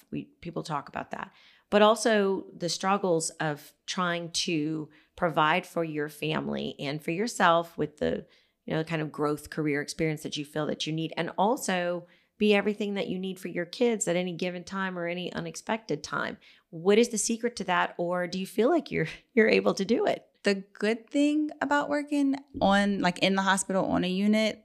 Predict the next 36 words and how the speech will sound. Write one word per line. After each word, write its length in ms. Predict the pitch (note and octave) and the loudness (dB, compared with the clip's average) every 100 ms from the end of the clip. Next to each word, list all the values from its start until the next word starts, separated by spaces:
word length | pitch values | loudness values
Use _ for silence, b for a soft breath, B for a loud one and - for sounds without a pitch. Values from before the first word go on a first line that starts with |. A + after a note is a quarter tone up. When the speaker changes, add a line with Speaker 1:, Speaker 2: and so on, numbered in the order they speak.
| - | 2
Speaker 2:
is 640 | F3+ F3+ F3 E3+ F3+ - - | 4 4 2 0 -2 -4 0
we 160 | F#3 G#3 | 4 6
work 560 | G#3 G3 F#3+ F#3 - _ - | 8 8 8 4 -2 _ 2
three 160 | F#3+ G3+ | 6 6
twelves. 640 | - E3 D#3+ F3 - - _ _ _ | 10 10 10 4 -6 -10 _ _ _
So 420 | - - F#3 F3 - | -4 8 10 10 8
if 140 | F#3 | 2
you're 80 | E3+ | 2
full-time, 480 | F3 D#3 - - F#3 | 2 2 2 -2 0
so 100 | - | 6
you 200 | G3+ G#3+ | 6 8
still 280 | - D4+ D4 | 6 10 10
have 680 | G3+ G#3 F#3+ E3+ D#3+ E3 - b b b - | 8 8 10 10 8 2 -8 b b b 4
those 180 | G3 | 8
other 260 | - G3 F#3 | 10 10 10
days 320 | E3+ E3 D#3 - | 8 8 6 6
off, 640 | D#3 C3+ B2+ F3+ - - - _ _ _ _ - | 8 8 6 0 -8 -18 -20 _ _ _ _ 2
um, 240 | D#3+ D3+ | 4 6
after 220 | D#3+ E3 E3 | 4 2 -4
your, 120 | D#3+ | -6
you 120 | - F#3 | -2 0
know, 100 | D3+ | 0
your 160 | D#3 | -2
three 200 | D3+ D#3 D3 | -6 -8 -8
twelve-hour 400 | - D3+ D3+ E3+ | -6 -4 -4 -4
shifts. 360 | - E3 - b b b | -4 -6 -8 b b b
Part-time, 460 | - F#3+ - F3+ E3+ | 2 2 2 0 0
I 80 | D#3+ | 0
work 220 | D#3+ - | -4 -8
two 160 | - C#3+ | -6 -6
twelves. 320 | - - - | -4 -6 -2
So 160 | - | 2
I 60 | A#3+ | 2
still 220 | B3+ D#4 | 4 2
have 280 | G#3 D#3+ D#3+ | 4 4 4
days 260 | D#3 D3+ | 0 -4